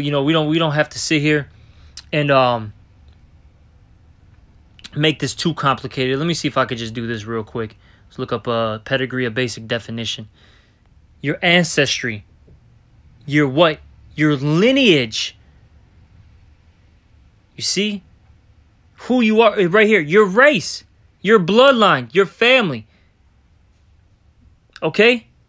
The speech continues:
It even goes into paternity, which, eh, eh, that goes into,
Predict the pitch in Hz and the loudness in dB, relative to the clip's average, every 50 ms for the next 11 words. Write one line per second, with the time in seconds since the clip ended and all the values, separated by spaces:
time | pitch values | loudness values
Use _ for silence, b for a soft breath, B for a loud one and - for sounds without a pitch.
0 | _ _ _ _ _ _ _ _ _ _ _ _ _ _ _ _ _ _ _ - | _ _ _ _ _ _ _ _ _ _ _ _ _ _ _ _ _ _ _ 0
1 | 143 196 247 226 226 202 202 202 196 170 180 175 - - 156 - 143 - - - | 2 2 2 2 2 2 4 4 4 4 2 0 -2 -2 -4 -4 -6 -4 0 2
2 | 254 277 262 196 147 135 131 131 135 143 135 - - - - - 185 151 156 175 | 2 2 2 0 -2 -2 -4 -4 -4 -4 -4 -4 -6 -10 -10 -12 -12 -10 -8 -8
3 | 180 175 156 165 156 139 151 147 165 185 196 180 202 202 175 170 175 156 - 165 | -6 -6 -4 -4 -4 -4 -2 0 0 0 0 0 0 -2 -2 -2 -4 -4 -2 -2
4 | 151 135 | -2 -2